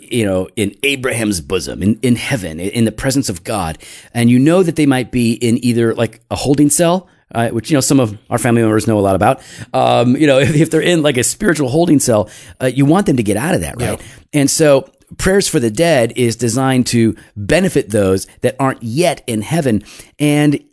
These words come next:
Speaker 1: even, like, this was one of the causes that, uh, or one of the issues that really gave momentum to guys like Martin Luther during the Protestant Reformation.
Speaker 2: Yeah.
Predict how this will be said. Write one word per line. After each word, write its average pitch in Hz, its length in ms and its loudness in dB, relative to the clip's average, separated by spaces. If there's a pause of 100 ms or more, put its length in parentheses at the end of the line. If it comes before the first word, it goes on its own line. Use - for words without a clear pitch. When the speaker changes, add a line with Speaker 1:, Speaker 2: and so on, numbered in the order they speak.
Speaker 1:
even, 220 600 2
like, 139 160 0
this 185 160 0
was 233 140 -4
one 180 140 0
of 147 80 2
the 107 200 2
causes 98 840 -4 (360)
that, 113 480 -2
uh, 107 200 4
or 113 80 2
one 135 100 2
of 123 60 2
the 117 140 0
issues 95 480 0
that 104 200 -2 (200)
really 165 320 0
gave 123 220 0
momentum 104 760 0 (260)
to 110 300 0
guys 127 240 0
like 117 120 0
Martin 117 280 0
Luther 120 320 2
during 101 160 0
the 95 80 -4
Protestant 90 360 -6
Reformation. 98 580 -4
Speaker 2:
Yeah. 117 220 -6